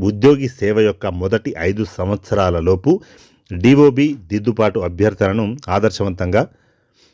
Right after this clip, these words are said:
పెంచాలి. ఎస్ఆర్లో పుట్టిన తేదీ తప్పుగా ఉంటే ఉద్యోగి వీలైనంత త్వరగా సమస్యను లేవనెత్తాలి. ముఖ్యంగా పదవి విరమణకు ముందు. పుట్టిన తేదీ దిద్దుబాటు.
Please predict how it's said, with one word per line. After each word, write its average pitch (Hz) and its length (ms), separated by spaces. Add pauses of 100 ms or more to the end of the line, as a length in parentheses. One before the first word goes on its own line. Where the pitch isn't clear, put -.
(540)
పెంచాలి. 110 400 (1500)
ఎస్ఆర్లో 117 500
పుట్టిన 113 420
తేదీ 104 340 (140)
తప్పుగా 107 360
ఉంటే 101 280 (580)
ఉద్యోగి 147 500 (100)
వీలైనంత 110 540
త్వరగా 107 320
సమస్యను 101 480
లేవనెత్తాలి. 92 640 (140)
ముఖ్యంగా 110 500 (160)
పదవి 107 280
విరమణకు 101 560
ముందు. 104 340 (2000)
పుట్టిన 160 320
తేదీ 131 280
దిద్దుబాటు. 104 560